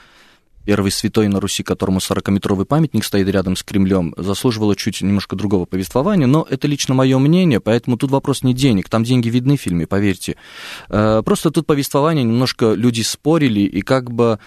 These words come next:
немножко, ну, я не знаю, давайте назовём однобокое повествование фильма, которое, ну, вот их, вот, ну, как бы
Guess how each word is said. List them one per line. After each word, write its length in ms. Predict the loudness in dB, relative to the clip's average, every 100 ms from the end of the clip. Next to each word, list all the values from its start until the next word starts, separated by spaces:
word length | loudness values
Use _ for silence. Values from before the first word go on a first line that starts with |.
| -20 _ _
немножко, 340 | 0 2 0
ну, 100 | 0
я 140 | 2 2
не 100 | 0
знаю, 180 | 0
давайте 260 | 2 0 0
назовём 240 | -2 0
однобокое 520 | 0 0 0 0 -2 -2
повествование 600 | -4 -4 -2 0 0 -2
фильма, 480 | -2 0 2 2
которое, 380 | 0 0 0 2
ну, 140 | 0 0
вот 260 | -2 -2 -4
их, 340 | -2 -2 -4 -6
вот, 320 | -4 -4 -6 -6
ну, 260 | -2 -2
как 240 | -2 -4
бы 100 | -2